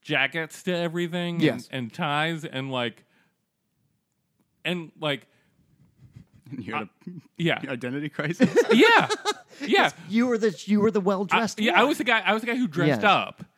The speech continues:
Speaker 1: Um, and then not only did, um, not only do you dress up more than me, but, like,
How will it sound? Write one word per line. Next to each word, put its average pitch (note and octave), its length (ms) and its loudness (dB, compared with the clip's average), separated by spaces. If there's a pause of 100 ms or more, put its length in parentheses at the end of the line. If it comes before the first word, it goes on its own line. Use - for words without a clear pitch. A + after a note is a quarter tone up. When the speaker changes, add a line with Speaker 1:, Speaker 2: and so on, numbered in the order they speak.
(340)
Speaker 1:
Um, D#3 420 2 (120)
and E3 220 -2
then D#3 360 -6 (140)
not D#3+ 160 -2
only G3+ 260 0
did, D#3 400 -4 (360)
um, B2 520 -4 (480)
not F3+ 120 0
only G3 180 0
do C#3 260 -6
you D#3+ 240 -2
dress C#3 400 -2
up B2+ 240 0 (180)
more D#3+ 460 0
than G#2 240 -6
me, D#2 240 -16 (600)
but, E3 160 2
like, D3+ 380 0